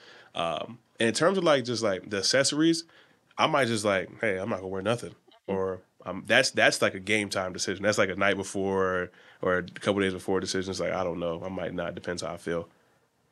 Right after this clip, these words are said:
Speaker 2: Who's the best dressed on the team?
Speaker 1: Uh, it's a, it's a few, man. Um, I respect a lot of people's styles. Um, I respect DeMario's. Um,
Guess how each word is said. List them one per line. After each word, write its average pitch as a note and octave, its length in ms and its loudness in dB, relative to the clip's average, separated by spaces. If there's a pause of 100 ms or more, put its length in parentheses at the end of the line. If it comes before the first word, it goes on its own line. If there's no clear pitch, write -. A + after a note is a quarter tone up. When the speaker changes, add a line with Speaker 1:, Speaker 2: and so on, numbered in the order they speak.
(120)
Speaker 2:
Who's A#3+ 180 0
the A3 240 4
best G3 280 0
dressed F#3 300 0
on F3 100 -6
the F3 80 -4
team? F3 380 -6 (640)
Speaker 1:
Uh, G#2+ 460 4 (720)
it's E3 140 0
a, A#3 120 2
it's C#3+ 120 -2
a G#3+ 60 -2
few, A2+ 320 2
man. G2 340 0 (360)
Um, G2 540 -2 (360)
I A2 80 0
respect A#2 420 0
a G2 40 -2
lot G2 180 2
of G2 80 -4
people's F#2+ 300 -4
styles. G2 520 0
Um, F#2 400 -6 (180)
I F#2 60 -8
respect F#2+ 420 0
DeMario's. F#2+ 640 -2 (440)
Um, F2 520 -6